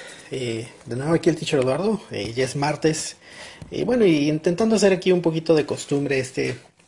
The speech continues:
asunto de, eh, estar transmitiendo, eh, un video en, eh, en directo, en vivo.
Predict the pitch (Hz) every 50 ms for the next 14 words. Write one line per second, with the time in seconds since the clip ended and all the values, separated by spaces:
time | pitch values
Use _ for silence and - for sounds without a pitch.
0 | - - - 120 - - 139 127 123 135 139 131 127 127 117 110 107 - - -
1 | - 104 90 95 98 - - - 131 127 - 151 135 123 123 - 151 147 143 143
2 | 143 139 139 - - - - - - - - - _ - - 117 113 120 127 117
3 | 139 143 143 139 139 135 135 147 165 180 170 - _ _ _ _ _ - _ -
4 | 120 120 117 113 113 110 110 107 - - - 104 101 - - - 113 113 - _
5 | _ _ _ _ _ _ _ _ _ - - 170 143 110 110 117 117 120 120 139
6 | 156 - - - 190 202 160 123 113 123 143 156 196 202 -